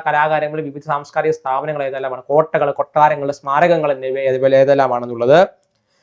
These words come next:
കേരളത്തിലെ ഭൂമിശാസ്ത്രം നോക്കുക, ഭൂപ്രകൃതി, കാലാവസ്ഥ, നദികൾ, കായലുകൾ, മണ്ണിനങ്ങൾ ഏതെല്ലാമാണ്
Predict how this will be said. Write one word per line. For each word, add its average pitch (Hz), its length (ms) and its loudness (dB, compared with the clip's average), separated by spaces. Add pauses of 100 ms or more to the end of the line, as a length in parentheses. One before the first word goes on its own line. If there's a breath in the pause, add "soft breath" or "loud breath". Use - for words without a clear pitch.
(160)
കേരളത്തിലെ 190 320 4
ഭൂമിശാസ്ത്രം 190 440 2
നോക്കുക, 160 300 2
ഭൂപ്രകൃതി, 165 540 2
കാലാവസ്ഥ, 160 400 4
നദികൾ, 151 420 0
കായലുകൾ, 151 540 4 (100)
മണ്ണിനങ്ങൾ 160 520 2
ഏതെല്ലാമാണ് 139 640 0